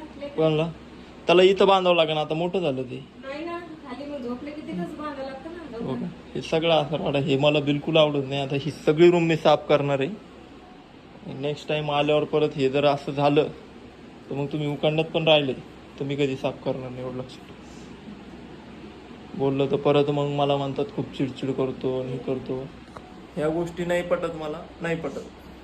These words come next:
Speaker 2: एवढं चांगलं सगळं घर आहे, सगळ्या गोष्टी आहे, ठेवायची तर जागा जर व्यवस्थित नसेल ना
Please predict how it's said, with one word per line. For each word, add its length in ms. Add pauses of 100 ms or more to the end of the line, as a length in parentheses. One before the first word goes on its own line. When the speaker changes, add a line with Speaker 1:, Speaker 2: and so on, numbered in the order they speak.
(720)
Speaker 2:
एवढं 260
चांगलं 420
सगळं 280
घर 240
आहे, 200
सगळ्या 300
गोष्टी 360
आहे, 80 (400)
ठेवायची 380
तर 640
जागा 240
जर 100
व्यवस्थित 460
नसेल 240
ना 100